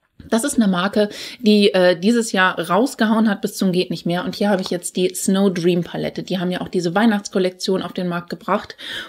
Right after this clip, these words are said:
Und ich bin beeindruckt darüber, was für eine Qualität die, äh,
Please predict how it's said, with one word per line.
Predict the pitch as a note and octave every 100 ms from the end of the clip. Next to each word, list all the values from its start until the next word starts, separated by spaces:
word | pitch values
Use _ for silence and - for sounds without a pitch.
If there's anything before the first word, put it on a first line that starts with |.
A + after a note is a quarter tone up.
| -
Und | G#3+ G#3 -
ich | C4 C4+
bin | - A#3 A#3 B3+ _ _
beeindruckt | G3+ - G#3+ F#3+ E3+ -
darüber, | D#3+ E3 D#3+ C#3 - - - -
was | G3 B3+
für | - A3
eine | G#3+
Qualität | - G3+ F#3 F#3 - A3+ B3 C4
die, | F3+ F3 G3 G3 -
äh, | F#3 F3+